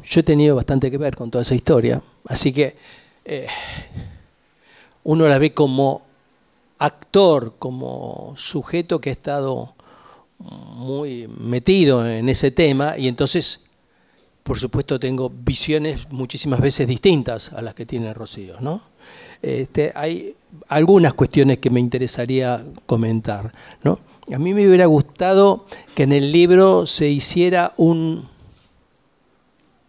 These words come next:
eh, análisis más, eh,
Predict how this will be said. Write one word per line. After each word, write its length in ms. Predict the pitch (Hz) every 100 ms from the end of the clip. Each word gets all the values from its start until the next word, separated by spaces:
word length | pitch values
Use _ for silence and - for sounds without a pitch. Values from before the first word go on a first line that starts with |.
| _ -
eh, 420 | 139 - - -
análisis 800 | - 147 170 185 190 - 185 156 -
más, 760 | 143 143 156 170 170 - -
eh, 460 | - 135 135 139 127